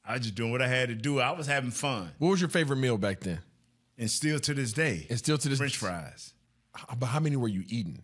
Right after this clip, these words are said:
Speaker 2: At four hundred eleven
Speaker 1: Uh,
Speaker 2: pounds, how many were you eating?
Speaker 1: A bag of, or out of French fries. Either crinkle or the, or the, or the steak fries. Didn't
Speaker 2: A
Speaker 1: make
Speaker 2: whole
Speaker 1: no difference.
Speaker 2: Was it, was it the paper bag that got, that had the grease stains coming through it?
Speaker 1: Nah, I would go get my, or out and buy it myself and fry 'em.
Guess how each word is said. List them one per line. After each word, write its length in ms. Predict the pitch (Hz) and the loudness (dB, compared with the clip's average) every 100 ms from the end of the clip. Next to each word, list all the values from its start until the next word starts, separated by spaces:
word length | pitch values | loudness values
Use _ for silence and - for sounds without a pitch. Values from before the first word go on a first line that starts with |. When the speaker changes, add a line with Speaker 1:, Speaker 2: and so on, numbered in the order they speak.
| - | -4
Speaker 2:
At 140 | 117 | -4
four 220 | - 147 165 | 0 2 2
hundred 180 | 151 | 4
eleven 320 | 143 135 127 117 | 4 2 2 2
Speaker 1:
Uh, 40 | |
Speaker 2:
pounds, 340 | 135 123 101 | 2 2 2
how 100 | 98 | 0
many 180 | 147 143 | 2 2
were 120 | 127 | 2
you 140 | 123 113 | 2 0
eating? 140 | 104 | -2
Speaker 1:
A 100 | 98 92 | -2 -2
bag 400 | 104 135 139 143 | 0 4 4 2
of, 120 | 127 113 | 0 0
or 220 | 131 131 | 0 2
out 260 | 123 113 87 | 2 0 -2
of 100 | 85 - _ _ | -8 -16 _ _
French 360 | - 113 98 | -8 -6 -4
fries. 460 | - 90 82 80 82 | -6 -6 -6 -8 -8
Either 200 | 110 95 | -8 -8
crinkle 480 | - 143 147 139 123 | -6 -2 -2 -2 -2
or 220 | 113 113 | 0 0
the, 80 | 110 | -2
or 240 | 98 113 | -4 -4
the, 220 | 107 87 107 | -4 -6 -6
or 40 | |
the 80 | 101 | -6
steak 400 | 95 - 107 98 | -8 -4 -4 -4
fries. 520 | - 90 82 - - - _ - _ | -8 -8 -8 -12 -18 -20 _ -20 _
Didn't 140 | 117 | 2
Speaker 2:
A 20 | 113 | 4
Speaker 1:
make 100 | 139 | 4
Speaker 2:
whole 80 | 117 | 2
Speaker 1:
no 60 | 98 | 0
difference. 320 | 95 87 - | -2 -4 -2
Speaker 2:
Was 140 | 113 | 0
it, 40 | 107 | 2
was 140 | 113 | 0
it 40 | 107 | 0
the 120 | 104 | 0
paper 200 | 135 131 | 2 2
bag 320 | 123 139 131 | 2 2 2
that 100 | 113 | 2
got, 200 | 120 123 107 | 2 2 2
that 140 | 110 | 0
had 140 | 120 104 | 0 0
the 60 | |
grease 220 | 98 139 135 | 2 2 4
stains 220 | 139 131 | 2 2
coming 200 | 143 139 | 0 2
through 180 | 156 156 | 2 2
it? 160 | - - | 0 -2
Speaker 1:
Nah, 140 | 123 156 | 0 2
I 240 | 151 120 135 | 4 2 2
would 100 | 117 | 0
go 160 | 139 | 0
get 260 | 131 139 160 | 2 0 0
my, 220 | 156 147 110 - 113 | 0 -2 -4 -14 -2
or 180 | 139 139 | 2 2
out 160 | 143 | 2
and 160 | 135 98 | 2 2
buy 240 | 127 139 | 2 2
it 40 | 123 | 2
myself 500 | 120 110 175 196 113 | 0 0 2 2 0
and 100 | 95 | -4
fry 300 | - 104 90 | -4 -2 -2
'em. 140 | 78 | -4